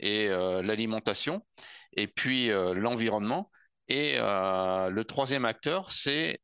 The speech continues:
l'Agence régionale de santé qui, elle, est en charge de la santé des, des populations. Donc, c'est un plan qui se rédige à trois. Et on connaît au niveau régional, en fait,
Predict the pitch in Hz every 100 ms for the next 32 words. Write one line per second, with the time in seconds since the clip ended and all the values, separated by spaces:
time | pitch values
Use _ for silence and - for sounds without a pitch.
0 | _ 101 120 139 156 143 113 120 123 110
1 | - 117 - 180 - - 135 143 - 110
2 | - 147 165 135 113 120 107 - 110 -
3 | 135 104 104 98 101 120 117 113 - 104
4 | 98 120 117 143 - 127 - 160 - -
5 | 139 131 143 123 - - 120 190 - -
6 | - - - - 143 151 120 117 151 160
7 | 180 147 139 139 120 120 170 202 - 180